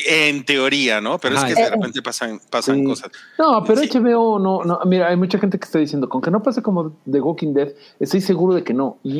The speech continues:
Speaker 4: y voy a decir una cosa que no sé si será polémica, pero no, no creo que lo sea.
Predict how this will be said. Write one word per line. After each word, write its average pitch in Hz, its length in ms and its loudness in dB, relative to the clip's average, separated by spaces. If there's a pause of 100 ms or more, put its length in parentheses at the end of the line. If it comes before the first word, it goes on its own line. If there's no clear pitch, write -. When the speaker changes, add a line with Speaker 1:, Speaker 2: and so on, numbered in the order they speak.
Speaker 4:
y 151 140 -2
voy 156 200 2
a 240 40 2
decir 196 180 -2
una 185 140 0
cosa 160 240 -4
que 95 160 -2 (500)
no 147 80 0
sé 151 120 0
si - 120 -12
será 127 260 0
polémica, 123 560 -2
pero 127 140 0
no, 170 200 0
no 165 140 -2
creo 143 160 -4
que 131 100 -4
lo 101 80 0
sea. - 220 -4